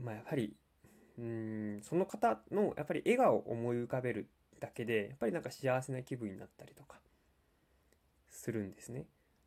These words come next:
その、実際、まあ、話を聞いて、で、それがね、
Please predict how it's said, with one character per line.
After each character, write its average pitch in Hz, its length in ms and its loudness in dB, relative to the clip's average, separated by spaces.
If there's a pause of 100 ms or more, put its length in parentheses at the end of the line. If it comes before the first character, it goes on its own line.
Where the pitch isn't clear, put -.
(120)
そ - 80 -4
の、 123 760 0 (100)
実 139 240 -2
際、 151 180 6
ま 151 100 6
あ、 - 20 4
話 139 340 4
を 117 160 0
聞 107 160 -4
い 104 60 -4
て、 101 280 0 (520)
で、 147 140 2
そ 147 120 -4
れ 160 100 4
が 160 120 2
ね、 185 180 0